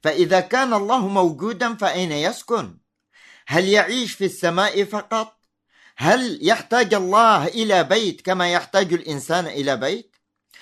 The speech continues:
وعندما نقرأ في الكتاب المقدس عن خيمة الاجتماع وهيكل سليمان وبيت الله، فهل كان الله محصورا داخل تلك الأماكن؟ وإذا كانت السماوات نفسها لا تسعه كما يقول الكتاب المقدس،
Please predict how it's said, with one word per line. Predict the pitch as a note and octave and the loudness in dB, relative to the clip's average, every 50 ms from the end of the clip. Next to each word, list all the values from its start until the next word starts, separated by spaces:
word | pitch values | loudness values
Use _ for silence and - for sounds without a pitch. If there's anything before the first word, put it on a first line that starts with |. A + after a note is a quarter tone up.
| - - _ | -20 -10 _
وعندما | C3+ D#3+ D#3 F3+ F#3 D#3+ G3 G3 G3 G3 | 0 2 2 2 2 2 2 2 4 2
نقرأ | G3+ A#3+ C4 C4 - A#3 A3 F#3 | 2 2 0 0 2 2 2 2
في | E3 F#3+ | 0 -2
الكتاب | G3 E3 G3 F#3+ F#3 A3+ A3+ G#3+ | -6 -6 -6 -2 0 2 2 2
المقدس | G#3+ G3+ F#3+ F3+ F3+ - A#3+ G#3 F#3 A3 G#3 - D#3 | 2 0 -2 -2 -2 -2 -2 -2 0 -2 -4 -4 -4
عن | E3 F3+ E3 | -6 -6 -4
خيمة | - F#3+ A3 A3 G#3 F#3+ - | -4 -4 -4 -2 -4 -4 -4
الاجتماع | G3 F3+ E3+ E3 C#3 B2+ - F3 E3+ F#3 F#3+ E3+ E3+ | -4 -4 -4 -6 -8 -8 -6 -2 2 4 4 4 4
وهيكل | E3 D#3 D3 F3+ G3 G3 G3 F3+ E3+ | 2 2 2 2 0 0 -2 -4 -6
سليمان | - - E3+ D#3+ D#3 D#3 D#3+ F#3+ G3 F#3+ F#3 | -6 -4 -4 -4 -4 -2 0 0 0 0 0
وبيت | E3+ E3+ D#3+ D#3 F#3 G3 E3+ - | 0 0 2 2 2 0 0 -2
الله، | F3+ D3+ D3 D#3+ F3 F3+ F3 | -4 -2 0 4 4 4 4
فهل | E3 - E3+ D#3 F3+ G#3+ A#3 | 4 2 2 2 2 2 0
كان | - - - A3 G#3+ G3 F3+ | 0 -2 0 0 0 0 0
الله | E3+ D#3+ D#3 D#3 E3 F#3 G3+ G3 F3 C3 G2 - - - _ | -4 -6 -4 0 4 6 6 6 6 4 0 -4 -12 -20 _
محصورا | - D#3+ F3+ D#3+ - - - F#3+ G3+ A3 A3+ A3+ | 0 0 0 0 0 -4 -4 0 2 2 2 2
داخل | G3 E3+ D3 D#3+ F#3 G3 G3 G3 E3+ - | 0 0 0 0 0 0 -2 -6 -10 -8
تلك | G3 G3 G3 - | -8 -8 -4 -4
الأماكن؟ | F#3+ E3+ - E3+ E3 D#3 D#3 D#3+ E3+ - - G3 G3+ G#3+ A3+ - _ _ - - - | -4 -4 -4 -4 -4 -2 -2 -4 -4 -4 -8 -12 -12 -14 -16 -20 _ _ -20 -10 0
وإذا | D3 F3+ F#3 F#3+ G3+ F3+ G#3+ | 2 4 4 4 4 2 2
كانت | G3 G#3+ - B3+ C4+ C4+ C4 C4 A#3 | 2 2 2 2 2 2 0 -2 -4
السماوات | A#3 - - A#3 A3 G#3 G#3 G3+ G3 G#3+ A#3+ B3 - - A3 | -6 -4 -2 -2 0 2 2 2 4 4 2 2 0 -2 -2
نفسها | A3 A#3+ A#3 - - A3+ G#3 G3+ G3+ F#3+ | -2 -2 -2 -2 -2 0 2 2 2 2
لا | F3+ F3+ | 0 0
تسعه | F3 F3+ F3 E3 - G#3+ E3 G3+ F3 F#3+ F3+ | -2 -4 -6 -4 -2 -2 0 0 0 -2 -2
كما | - F#3 F3+ F3+ F3+ F3+ | -2 -2 -2 0 0 2
يقول | F3 E3+ - - G#3 G#3 G3 | 0 0 -2 -2 -2 -2 -2
الكتاب | E3+ - F#3+ E3+ - F#3 F3+ F3 | -2 -4 -4 -2 0 0 0 0
المقدس، | F3 E3 D#3+ D#3+ - F#3 E3+ C#3 B2 A2 F#2+ - | -2 -2 -4 -4 -2 -2 -2 -2 -4 -8 -8 -8